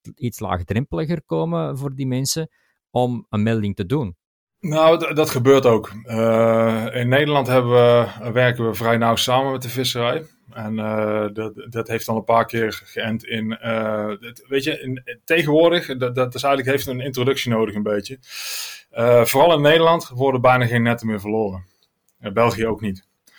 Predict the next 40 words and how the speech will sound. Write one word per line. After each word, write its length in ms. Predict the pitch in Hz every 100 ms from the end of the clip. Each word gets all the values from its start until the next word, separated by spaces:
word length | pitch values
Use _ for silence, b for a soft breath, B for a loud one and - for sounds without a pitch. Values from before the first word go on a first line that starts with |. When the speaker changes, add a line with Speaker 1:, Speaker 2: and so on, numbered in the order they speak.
| b b b
Speaker 2:
Eh, 320 | - 101 107 107
het 160 | 120 120
verliezen 340 | 127 135 127
van 200 | 123 127
trollennetten, 580 | 120 135 151 143 147 143
dat 140 | 127
gebeurde 360 | 127 117 131 120
vooral 260 | 113 120 117
vroeger. 480 | - 117 135 156 - _
Eh, 440 | - 120 113 110 110
toen 260 | 104 113
de, 360 | 110 110 110 110 -
de 140 | 110
navigatiesystemen 960 | 107 117 113 123 131 - 117 - 143 139
nog 80 | 131
niet 120 | 135
zo 100 | 123
goed 180 | 127 127
waren, 600 | 123 120 117 117 113 -
eh, 260 | 110 107 107
de 100 | 104
kaarten 360 | 131 131 127
waren 220 | 123 123
nog 100 | 120
niet 160 | 120 117
zo 100 | 107
goed, 360 | 110 113 - 110
de 180 | 110
objecten 460 | 120 - 117 127 120
waren 200 | 127 123
nog 80 | 117
niet 160 | 123
allemaal 260 | 123 120 117
gevonden 420 | 107 110 120 -
of 180 | 147 135
niet 160 | 131 123
goed 160 | 131
op 100 | 120
kaarten 340 | 131 135 135 120
gezet. 360 | 117 113 -